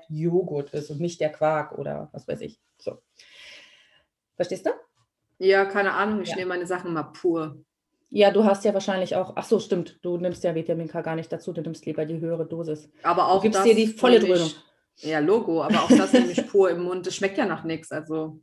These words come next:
Speaker 2: ist nur ein bisschen
Speaker 1: Nee, nee,
Speaker 2: dünn.
Speaker 1: also darum geht's mir na-, gar nicht. Es geht mir gar nicht um das Schmecken oder so, sondern das ist einfach so praktisch. Ich,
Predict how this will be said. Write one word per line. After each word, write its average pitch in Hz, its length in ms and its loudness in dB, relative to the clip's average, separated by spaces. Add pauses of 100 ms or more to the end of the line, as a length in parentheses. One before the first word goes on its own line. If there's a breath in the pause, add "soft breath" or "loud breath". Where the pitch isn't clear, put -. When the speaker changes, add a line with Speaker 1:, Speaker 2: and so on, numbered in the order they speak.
Speaker 2:
ist - 120 -14
nur 208 80 0
ein 196 60 -2
bisschen 202 200 0
Speaker 1:
Nee, 302 120 8
nee, 392 60 2
Speaker 2:
dünn. 285 100 10
Speaker 1:
also 233 280 10
darum 226 240 8
geht's 240 200 6
mir 277 100 6
na-, 208 140 4
gar 202 160 4
nicht. 196 160 -2
Es 208 100 -6
geht 240 160 2
mir 233 100 4
gar 220 160 4
nicht 233 140 0
um 220 120 2
das 214 140 -2
Schmecken 339 300 0
oder 202 160 6
so, 196 160 2
sondern 202 300 2
das 202 120 -6
ist 220 80 -2
einfach 214 220 4
so 220 140 -2
praktisch. 226 340 0
Ich, 214 140 -2